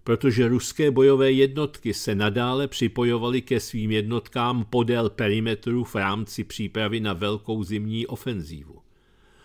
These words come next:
Ruský prezident Vladimír Putin trpělivě čekal, až Zelenského režim pochopí vážnost jejich situace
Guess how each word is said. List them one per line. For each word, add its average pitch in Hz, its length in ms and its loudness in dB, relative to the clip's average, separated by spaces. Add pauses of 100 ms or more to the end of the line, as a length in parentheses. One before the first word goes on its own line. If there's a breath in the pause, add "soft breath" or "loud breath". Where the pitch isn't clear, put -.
(140 soft breath)
Ruský 107 420 0
prezident 123 640 0
Vladimír 123 480 2
Putin 120 460 -2
trpělivě 123 580 2
čekal, 120 540 -4
až 107 220 -2
Zelenského 117 760 0
režim 110 400 0
pochopí 117 560 -2
vážnost 107 580 -2
jejich 123 200 0
situace 107 760 -4